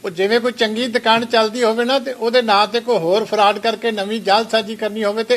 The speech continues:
ਇੱਕ ਅੱਧੇ ਦੋ ਅੱਖਰ ਬਦਲ ਕੇ ਤੇ ਮਿਲਦਾ ਜੁਲਦਾ ਨਾਮ ਕਈ ਰੱਖ ਲੈਂਦੇ ਆ, ਵੀ ਭੁਲੇਖਾ ਪੈ ਜਾਏ ਗਾਹਕ ਨੂੰ ਵੀ ਇਹੀ ਖਰੇ ਅਸਲੀ ਦੁਕਾਨ ਆ। ਹੁਣ ਇਹਦੇ ਤੇ ਲਿਖਿਆ ਮੈਂਬਰਸ਼ਿਪ ਅਕਾਲੀ ਦਲ। ਇਹ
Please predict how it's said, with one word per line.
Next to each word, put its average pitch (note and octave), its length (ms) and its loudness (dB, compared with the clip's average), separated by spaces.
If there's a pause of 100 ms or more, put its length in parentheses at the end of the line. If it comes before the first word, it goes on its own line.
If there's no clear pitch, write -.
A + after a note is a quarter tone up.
ਇੱਕ G#3+ 220 -2
ਅੱਧੇ A#3 240 2
ਦੋ G#3 220 2
ਅੱਖਰ G#3+ 240 2
ਬਦਲ G#3+ 280 0
ਕੇ A3 240 6 (1400)
ਤੇ A3+ 80 6
ਮਿਲਦਾ G#3 360 6
ਜੁਲਦਾ A#3 280 8
ਨਾਮ A3 260 8
ਕਈ A3 200 6
ਰੱਖ G3+ 200 6
ਲੈਂਦੇ G#3+ 260 2
ਆ, G#3 60 6
ਵੀ A3+ 140 -4
ਭੁਲੇਖਾ F#3+ 360 2
ਪੈ F#3+ 160 2
ਜਾਏ G3 140 -2
ਗਾਹਕ G3+ 240 6
ਨੂੰ F3+ 220 -4 (1300)
ਵੀ A#3+ 180 -4
ਇਹੀ A#3 260 6
ਖਰੇ A#3 260 6
ਅਸਲੀ G#3+ 220 -2
ਦੁਕਾਨ C#3+ 320 -2
ਆ। - 40 -16 (1500)
ਹੁਣ A#3+ 160 -4
ਇਹਦੇ B3 320 4
ਤੇ D4 140 6
ਲਿਖਿਆ C4+ 380 6
ਮੈਂਬਰਸ਼ਿਪ B3+ 840 4 (160)
ਅਕਾਲੀ A3+ 440 6
ਦਲ। E3 200 4 (2750)
ਇਹ A#3 160 4